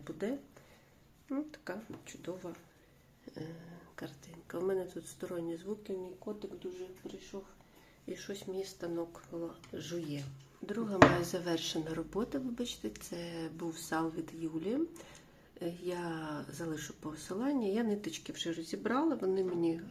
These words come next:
в такому органайзері хранилися. Ну, всі знають ці коробки з кремами, да? Але в них дуже зручно зберігати ниточки. Вони формату, як D M C коробочки, і вони дуже, дуже естетичні.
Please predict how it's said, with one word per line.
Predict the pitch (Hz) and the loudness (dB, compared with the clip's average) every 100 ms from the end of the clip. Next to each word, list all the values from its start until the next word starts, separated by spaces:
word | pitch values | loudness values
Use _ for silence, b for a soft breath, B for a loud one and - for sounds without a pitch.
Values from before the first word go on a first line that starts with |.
| - B B B B B B | -12 B B B B B B
в | - | -10
такому | - 175 165 | -2 0 2
органайзері | 165 165 190 339 349 277 - | 2 4 6 6 4 2 2
хранилися. | - 226 226 220 208 208 202 202 | -4 0 2 2 0 -2 -2 0
Ну, | 240 254 | 2 2
всі | - 170 | 0 -2
знають | - 156 147 - | 0 0 -2 -6
ці | |
коробки | - 165 - - 349 381 B B B B B B - | -8 -6 -6 -4 -2 -2 B B B B B B -16
з | - | -6
кремами, | - 208 202 190 175 175 | 0 4 6 6 4 2
да? | 175 233 240 - | 2 0 0 0
Але | 175 185 | 0 2
в | 180 | 2
них | 180 165 | 0 2
дуже | 202 185 160 | 2 2 0
зручно | 165 165 - 170 151 - - - - - - - 104 - - | 2 0 0 -4 -4 -8 -18 -20 -20 -20 -4 -2 -2 -4 -6
зберігати | - 170 165 160 151 147 160 | 0 4 6 4 0 -2 -2
ниточки. | 160 202 269 285 - 196 | 2 2 2 0 -4 -4
Вони | 185 180 170 165 B B B - | -2 0 0 -2 B B B -6
формату, | - 175 170 160 - | 0 2 4 2 0
як | 160 160 | -2 -2
D | 160 160 | -2 2
M | 165 | 2
C | 165 - | 2 -2
коробочки, | - 156 165 214 226 - - - - | -4 -2 0 0 -2 -4 -6 -6 -6
і | 165 | -6
вони | 160 165 165 | -4 -2 -2
дуже, | 151 156 151 147 B B B B B B | 0 0 0 -2 B B B B B B
дуже | 147 175 143 143 | 2 2 2 2
естетичні. | 139 - - - - - - 151 | 0 -2 -10 -6 -6 -4 -4 -4